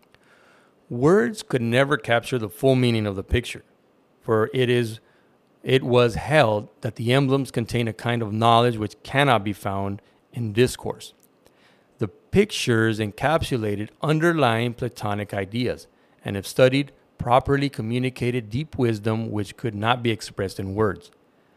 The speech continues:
But the symbols could never be fully comprehended, for they held a plenitude of meanings which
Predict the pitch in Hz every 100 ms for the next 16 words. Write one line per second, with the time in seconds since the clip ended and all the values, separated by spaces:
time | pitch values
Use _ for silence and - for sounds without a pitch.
0 | _ _ - 113 107 - 147 147 151 -
1 | 127 127 131 143 156 147 147 - 135 131
2 | - 123 104 104 110 113 110 - 117 123
3 | 131 127 123 120 107 - - 180 208 147
4 | - 117 110 104 - 110 107 113 113 120
5 | 135 131 _ _ _ _ _ - 131 -